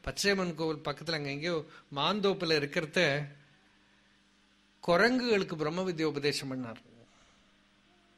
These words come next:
அது காரணம் உண்டாச்சு. ஏன்னா குரங்கு ஒருத்தர் கல்லை விட்டு அடிச்சு ஒரு குரங்கு செத்து போயிடுது. மீதி இருக்கிற குரங்கெல்லாம் சுத்தி வர உட்காந்து அழுதுன்னு இருக்கு. போய் உட்காந்து இந்த குரங்கு கிட்ட,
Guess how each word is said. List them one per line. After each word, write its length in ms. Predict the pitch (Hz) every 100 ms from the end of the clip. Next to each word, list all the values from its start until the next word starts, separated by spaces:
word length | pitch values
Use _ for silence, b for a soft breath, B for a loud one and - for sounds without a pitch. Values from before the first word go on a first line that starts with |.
| _ _ _
அது 140 | 135 123
காரணம் 420 | 147 180 214 196
உண்டாச்சு. 340 | 160 151 147
ஏன்னா 400 | 143 180 151 127
குரங்கு 440 | - 151 196 202 160
ஒருத்தர் 200 | 147 135
கல்லை 260 | 151 180
விட்டு 260 | 170 160 147
அடிச்சு 200 | 135 185
ஒரு 140 | 156
குரங்கு 340 | 143 143 170 151
செத்து 220 | 143 151
போயிடுது. 280 | 147 - - - - -
மீதி 200 | 160 165
இருக்கிற 260 | 143 -
குரங்கெல்லாம் 420 | 131 143 147 143
சுத்தி 320 | 156 147 - 160
வர 180 | 147
உட்காந்து 220 | 143 143 151
அழுதுன்னு 340 | 127 135 160
இருக்கு. 280 | 143 117 - - - b b b b b b b b b b b b b _ _ _ _ _ _ _ _ _ _ _ -
போய் 220 | 170 196
உட்காந்து 400 | 175 202 208 196
இந்த 180 | 190 160
குரங்கு 380 | 165 165 202 185
கிட்ட, 500 | 160 190 165 135